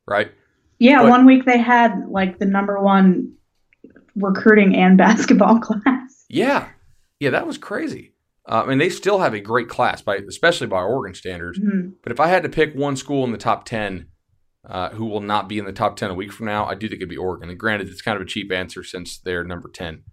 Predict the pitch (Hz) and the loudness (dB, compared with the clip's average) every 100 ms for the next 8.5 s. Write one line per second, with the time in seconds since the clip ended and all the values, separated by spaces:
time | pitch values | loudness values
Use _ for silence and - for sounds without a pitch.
0 | _ _ _ _ 87 82 92 87 80 82 | _ _ _ _ -12 -10 -10 -8 -8 -6
1 | - 90 _ _ _ _ _ _ _ - | -6 -8 _ _ _ _ _ _ _ 0
2 | 127 - 240 202 143 113 143 - 135 110 | 0 0 -6 -6 -6 -4 -4 -2 -4 -4
3 | - 107 98 120 117 104 - 98 - 135 | -6 -12 -6 -2 0 0 -2 -2 -2 -4
4 | 110 87 - _ _ _ _ _ 104 98 | -4 -8 -16 _ _ _ _ _ -14 -6
5 | 120 120 113 110 104 - 107 98 98 - | -2 -2 -2 -6 -8 -8 -6 -6 -8 -14
6 | - 90 90 90 98 92 87 - _ _ | -18 -14 -12 -12 -10 -10 -12 -18 _ _
7 | - 101 101 117 107 104 - 98 95 - | -18 -16 -8 -6 -4 -6 0 0 0 -6
8 | - 98 - - | -8 -8 -8 -18